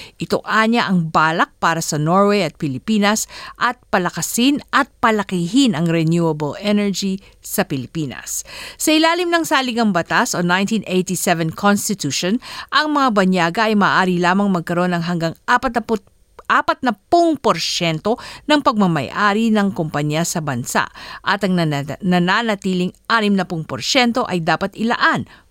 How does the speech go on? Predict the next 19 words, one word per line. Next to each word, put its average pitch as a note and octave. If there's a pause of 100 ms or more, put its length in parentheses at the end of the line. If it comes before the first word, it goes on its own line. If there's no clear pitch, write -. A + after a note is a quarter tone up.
(140)
para F#3+
sa B3+
mga E3+
Pilipino. D#3+ (400)
Sa -
pag-aaral A#3+
ng A3+
World G#3+
Bank F#3+
na A3+
pinamagatang F#3+
A F3
Roadmap F3+
on F3+
Offshore F#3
Wind G#3+
for E3+
the C#3
Philippines, C#3